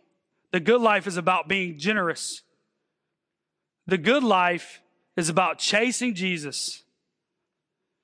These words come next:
It's not about what the world calls luxury, what the world calls beauty, what the world calls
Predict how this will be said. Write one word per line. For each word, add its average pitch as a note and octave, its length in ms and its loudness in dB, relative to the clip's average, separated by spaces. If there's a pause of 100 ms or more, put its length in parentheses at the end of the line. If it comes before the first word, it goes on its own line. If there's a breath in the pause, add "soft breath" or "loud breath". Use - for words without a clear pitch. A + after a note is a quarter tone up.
(140)
It's E3 140 0
not A3 200 4
about G3+ 280 2
what G3 160 -4
the F3+ 80 -4
world G3 380 0
calls F#3+ 300 0
luxury, D#3 600 -4 (420)
what E3 220 0
the E3+ 180 2
world F3 380 2
calls E3+ 340 0
beauty, D3+ 600 -4 (500)
what F3 180 2
the E3 100 2
world E3+ 380 2
calls E3+ 600 2